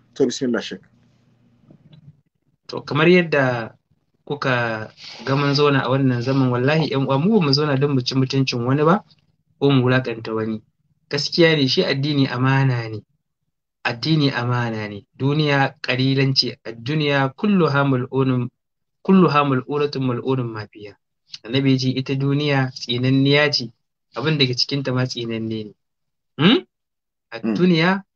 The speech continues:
Speaker 2: aqallu min al-qalili wa ashiquha azallu min az-zalili. Malam mai ta'alim ya ce, "Ad-dunya aqallu min al-qalili." Duk wani abu da ka sani ɗan ƙarami, to, duniya ta fi shi ƙanƙanta a wurin Allah.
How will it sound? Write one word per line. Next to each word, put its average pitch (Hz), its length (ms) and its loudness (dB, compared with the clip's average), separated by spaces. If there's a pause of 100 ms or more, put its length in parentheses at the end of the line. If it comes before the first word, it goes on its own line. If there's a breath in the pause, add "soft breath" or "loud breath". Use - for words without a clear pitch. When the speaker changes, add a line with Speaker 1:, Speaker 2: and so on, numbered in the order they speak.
(460)
Speaker 2:
aqallu 160 560 0
min 147 160 -4
al-qalili 143 960 -2 (580)
wa 113 140 -4 (240)
ashiquha 139 720 -4
azallu 143 540 -4
min 135 140 0
az-zalili. 117 680 -6 (480 loud breath)
Malam 143 240 0
mai 131 140 2
ta'alim 135 340 0
ya 131 140 2
ce, 127 460 0
"Ad-dunya 135 580 0
aqallu 135 480 -4
min 127 160 2
al-qalili." 113 560 -6 (500)
Duk 165 140 2
wani 190 160 6
abu 151 220 -2
da 127 100 -6
ka 143 120 -10
sani 139 280 -4
ɗan 143 260 -6
ƙarami, 127 540 -4
to, 117 240 -8
duniya 139 400 -2
ta 131 160 -2
fi 143 140 -10
shi 135 100 -6
ƙanƙanta 131 560 -6
a 113 80 -8
wurin 113 240 -6
Allah. 110 320 -12